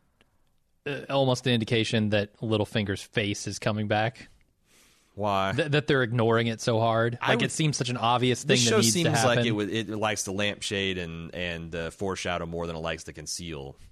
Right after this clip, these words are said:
Speaker 2: But, uh,
Speaker 1: Okay.
Speaker 2: possibly. I mean, that's one. But I, I, yeah, I think,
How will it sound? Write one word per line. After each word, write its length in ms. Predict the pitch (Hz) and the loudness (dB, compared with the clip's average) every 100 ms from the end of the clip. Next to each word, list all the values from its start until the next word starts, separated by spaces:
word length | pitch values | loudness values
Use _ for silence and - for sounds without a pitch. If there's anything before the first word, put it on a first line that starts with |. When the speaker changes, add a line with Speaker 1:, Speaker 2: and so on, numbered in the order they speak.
| _ | _
Speaker 2:
But, 280 | 78 73 - | -10 -10 -6
uh, 60 | 147 | -4
Speaker 1:
Okay. 240 | 127 73 - | -2 -4 -2
Speaker 2:
possibly. 500 | 160 202 80 80 90 | -2 -2 -6 -6 -6
I 60 | |
mean, 120 | 98 | -6
that's 200 | 92 92 | -6 -8
one. 260 | 95 107 104 _ | -10 -10 -12 _
But 120 | 127 135 | -4 -2
I, 100 | - 156 | 0 -2
I, 80 | 151 | -2
yeah, 360 | 160 190 208 107 | -2 0 2 0
I 80 | |
think, 500 | 127 143 135 - - | -2 -4 -6 -8 -20